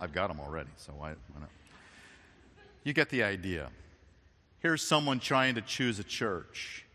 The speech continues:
and they got all these fake standards by which they determine if a church is good for them.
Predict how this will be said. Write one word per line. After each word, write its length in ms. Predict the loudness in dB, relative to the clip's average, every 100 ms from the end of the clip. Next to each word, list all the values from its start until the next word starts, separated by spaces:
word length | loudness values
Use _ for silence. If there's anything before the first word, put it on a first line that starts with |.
| _
and 120 | -2
they 80 | 2
got 180 | 4 4
all 120 | 4
these 220 | 0 -4 -12 -18
fake 540 | -12 0 0 0 -8 -20 -20 -20 -16
standards 1200 | -10 -10 -4 -2 -2 -4 -6 -10 -14 -18 -18 -20 _ _ _
by 160 | -4 -2
which 540 | -4 -6 -8 -12 -12 -16 -8
they 120 | -6
determine 640 | -6 -6 -4 -4 -8 -14 -18 -20 -14
if 80 | -12
a 60 |
church 520 | -8 -6 -6 -8 -16 -18 -12
is 160 | -12
good 280 | -8 -8 -8 -12 -14
for 100 | -10
them. 220 | -8 -10